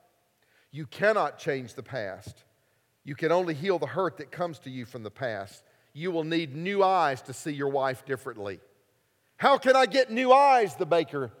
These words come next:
said. And the angel said, "Ask, and it will be given you. Seek, and you will find."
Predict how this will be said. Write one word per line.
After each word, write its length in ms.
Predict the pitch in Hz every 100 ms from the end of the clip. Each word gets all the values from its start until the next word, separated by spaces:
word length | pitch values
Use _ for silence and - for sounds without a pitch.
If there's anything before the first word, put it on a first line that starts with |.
| _
said. 500 | - 147 127 95 - _ _ _ _ _ _ _ _ _ _ _ _ _
And 120 | 120
the 140 | 120 135
angel 320 | 143 117 117
said, 500 | - 127 95 87 90 _ _ _ _ _ _ _ _ _ _ _ _ _ -
"Ask, 460 | 123 151 185 - - _ _ _ -
and 120 | 135
it 80 | 151
will 100 | 151
be 120 | 156
given 360 | 131 139 101 92
you. 240 | 80 80 _ _ _ _ _ _ _ _ _ _ _ _
Seek, 760 | - - 220 147 107 _ - _ _ _ _ _ _
and 180 | 110 104
you 100 | 101
will 100 | 104
find." 500 | - 90 78 78 78